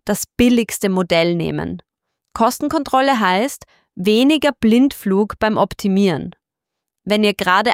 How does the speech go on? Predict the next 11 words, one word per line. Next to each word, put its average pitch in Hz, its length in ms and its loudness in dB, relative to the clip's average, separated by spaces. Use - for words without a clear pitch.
eigene 254 480 2
Agenten 220 680 -2
oder 202 320 0
Automationen 208 1000 0
baut, 175 480 0
nehmt 214 460 2
euch 233 320 0
diese 254 340 0
Woche 233 260 2
eine 202 300 0
Aufgabe 175 640 0